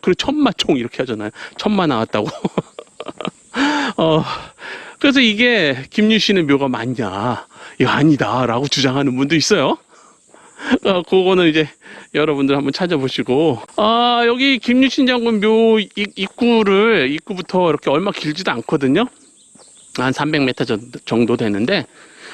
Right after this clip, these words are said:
매우 산책하기 좋고, 또 산이 이 뒤쪽으로 산책로를 잘 구조-,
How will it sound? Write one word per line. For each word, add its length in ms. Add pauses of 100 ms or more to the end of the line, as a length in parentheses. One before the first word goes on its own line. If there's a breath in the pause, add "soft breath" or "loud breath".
(140 loud breath)
매우 540
산책하기 520
좋고, 580 (500 loud breath)
또 100
산이 680 (200)
이 140
뒤쪽으로 440
산책로를 500
잘 300
구조-, 220